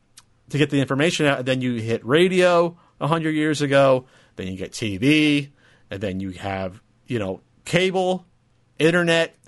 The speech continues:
And so it seems like maybe we, our minds, our brains haven't been keeping up with how informa-, how quickly information is now getting out there and the abundance of information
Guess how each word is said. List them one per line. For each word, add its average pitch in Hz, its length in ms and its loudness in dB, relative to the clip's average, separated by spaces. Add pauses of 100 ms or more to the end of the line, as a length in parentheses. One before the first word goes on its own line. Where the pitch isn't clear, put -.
(180)
And 143 100 -8
so 170 100 4
it 160 40 2
seems 233 280 -4
like 175 340 2 (260)
maybe 151 720 2 (840)
we, 151 200 0
our 147 160 4
minds, 143 560 0
our 127 100 4
brains 135 300 2
haven't 127 420 -4 (220)
been 120 160 -8
keeping 139 400 -6
up 139 240 -2
with 117 180 -4
how 127 320 -2
informa-, 120 520 -8
how 151 180 -2
quickly 170 440 -4
information 120 440 -2
is 104 80 -6
now 110 80 0
getting 104 260 -4
out 139 220 -2
there 110 180 -2 (240)
and 131 160 0
the 131 60 4
abundance 143 500 0
of 120 80 -2
information 107 640 -4